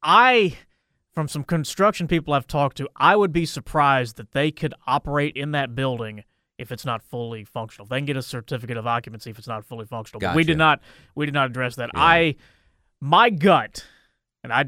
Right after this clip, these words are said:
Speaker 1: I, you know, I don't have any inside information. My dad's in construction. I'm not in construction.
Speaker 2: Yeah.
Speaker 1: My gut is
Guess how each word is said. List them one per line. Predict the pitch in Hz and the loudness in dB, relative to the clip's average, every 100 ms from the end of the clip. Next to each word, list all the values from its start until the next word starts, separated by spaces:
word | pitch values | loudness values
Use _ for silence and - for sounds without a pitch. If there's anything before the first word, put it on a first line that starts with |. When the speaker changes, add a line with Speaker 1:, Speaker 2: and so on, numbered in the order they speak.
| 120 | -2
Speaker 1:
I, | 131 | -6
you | 131 | -6
know, | 113 | -4
I | 117 | -4
don't | 139 | -2
have | 139 131 | -2 -2
any | 127 | -4
inside | 127 127 127 | -6 -4 -6
information. | - 123 123 | -6 -8 -4
My | 135 | -4
dad's | 139 247 202 | 0 0 -2
in | |
construction. | 180 - 156 147 127 | -6 -2 -4 -4 -8
I'm | 131 | -10
not | 123 | -8
in | 107 | -10
construction. | 101 - 87 | -14 -12 -8
Speaker 2:
Yeah. | 78 69 67 _ | -8 -10 -14 _
Speaker 1:
My | 139 180 | 2 4
gut | 165 190 175 | 6 4 2
is | 139 131 117 | -2 -4 -6